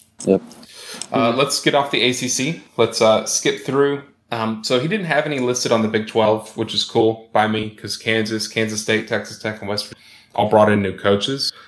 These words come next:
Speaker 2: Um, I made a note on here just about Matt Rhule and Matt Campbell,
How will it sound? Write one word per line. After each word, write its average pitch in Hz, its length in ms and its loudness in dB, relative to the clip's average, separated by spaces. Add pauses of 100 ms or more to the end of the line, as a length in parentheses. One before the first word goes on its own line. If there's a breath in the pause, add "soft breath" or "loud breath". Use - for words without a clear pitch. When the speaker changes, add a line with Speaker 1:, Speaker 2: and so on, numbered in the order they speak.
(140 loud breath)
Speaker 2:
Um, 104 640 0
I 117 120 0
made 127 200 2
a 120 40 2
note 117 220 2
on 113 180 0
here 110 300 -2
just - 180 -10
about 107 240 0
Matt 107 260 -2
Rhule 113 300 4
and 107 120 2
Matt 107 260 -2
Campbell, 139 580 -2